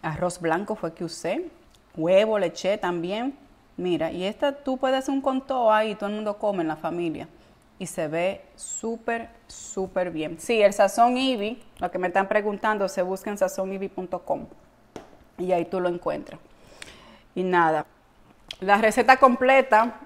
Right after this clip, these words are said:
mira el, el video desde el principio, la que se están conectando ahora, van a ver la grabación, la, van a ver todo desde el inicio. Eh, usa lo que tú tienes en tu casa, los vegetales que tú tengas, huevo, eh, si tienes, eh, sausage,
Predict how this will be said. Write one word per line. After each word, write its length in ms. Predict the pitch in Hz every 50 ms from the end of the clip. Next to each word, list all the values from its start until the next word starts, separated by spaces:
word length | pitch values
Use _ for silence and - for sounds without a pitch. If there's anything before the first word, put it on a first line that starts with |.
| - -
mira 280 | 196 208 208 214 208 226
el, 160 | 226 220 220
el 120 | - 220 202
video 220 | 220 214 214 214
desde 260 | 190 202 208 208 220
el 80 | 208 190
principio, 460 | - 196 196 190 - 262 262 - 202 190
la 80 | 180
que 80 | - 180
se 40 | 185
están 180 | - 190 185
conectando 460 | 180 196 196 196 - - 190 185 185
ahora, 180 | 185 196 202 190
van 140 | 180 180 185
a 40 | 185
ver 120 | 190 190
la 80 | 196 180
grabación, 460 | 185 185 185 170 - - 202 196 185
la, 140 | 175 170 - -
van 280 | 175 165 160 175 180 190
a 60 | 190
ver 180 | 180 180 175 175
todo 360 | - 185 175 175 170 165 160
desde 240 | - 165 170 165 165
el 100 | 170 175
inicio. 400 | 196 220 226 214 - 214 208 226 - - - - - - - - _ _ -
Eh, 640 | - 202 190 185 185 175 175 165 160 160 170 175 - - -
usa 200 | 220 196 240 233
lo 80 | 214
que 60 | 220
tú 60 | 220 214
tienes 180 | 214 202 208
en 60 | 202
tu 120 | 190 196 -
casa, 420 | 269 294 269 233 233 254 262 277 - - - - - - - -
los 180 | 180 180 175
vegetales 320 | 180 175 185 185 190 196 190
que 60 | 196
tú 100 | 185 180
tengas, 460 | 214 262 285 254 220 220 240 240 190
huevo, 420 | 185 226 254 240 202 202 214 254 - - - - -
eh, 240 | - 170 175 165 156
si 120 | - 185 180
tienes, 500 | 202 202 208 220 214 208 196 185 180 185 - - - - - _ -
eh, 460 | 180 185 180 175 165 175 175 - - - -
sausage, 1120 | - - - 240 226 226 220 226 - 196 185 190 185 - - - - - - - -